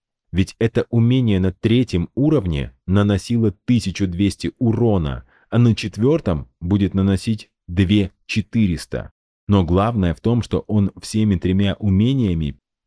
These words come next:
перемещался с огромной скоростью между противниками. И пока у него была мана, поймать его было очень сложно.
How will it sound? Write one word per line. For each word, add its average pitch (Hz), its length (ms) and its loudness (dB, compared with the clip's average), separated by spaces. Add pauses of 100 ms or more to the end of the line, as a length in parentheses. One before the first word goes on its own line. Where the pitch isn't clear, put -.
перемещался 107 680 0
с - 100 -10
огромной 98 540 0
скоростью 113 640 -2
между 95 500 0
противниками. 90 1000 -4 (640)
И 110 100 2
пока 110 540 -2
у 107 100 2
него 107 280 2
была 101 320 0
мана, 87 640 -2 (160)
поймать 95 560 0
его 85 180 0
было 85 360 -4
очень 101 400 -2
сложно. 65 580 -12